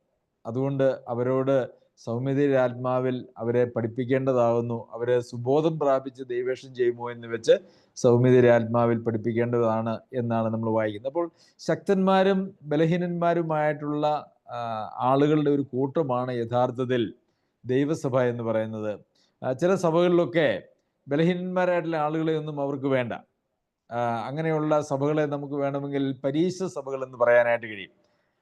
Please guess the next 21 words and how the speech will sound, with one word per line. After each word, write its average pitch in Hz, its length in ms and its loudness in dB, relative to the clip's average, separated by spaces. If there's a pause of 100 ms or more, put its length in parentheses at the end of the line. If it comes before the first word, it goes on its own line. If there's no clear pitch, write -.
അവിടെ 143 180 6
ചില, 160 540 6 (520)
ചില 151 200 4
നിയമങ്ങളൊക്കെ, 160 1000 4 (540)
ചില 151 160 0
നിലവാരങ്ങളൊക്കെ 156 840 2
അവിടെയുള്ള 139 560 0
സഭയിൽ 135 440 0
പറഞ്ഞിട്ടുണ്ട്. 127 720 -4 (100)
ആ 123 80 -4
സഭയിൽ 127 500 0
അംഗമായിരിക്കണമെങ്കിൽ 127 920 -2 (540)
അവർക്ക് 123 200 4
ചില 127 220 4
നിലവാരങ്ങൾ 139 720 2
ആവശ്യമാണ്. 123 640 -2 (680)
ആ, 110 40 -6 (380)
ആ 147 160 0
നിലവാരങ്ങൾ, 175 800 2 (400)
സഭയുടെ 175 540 2
നിലവാരങ്ങൾ, 180 840 0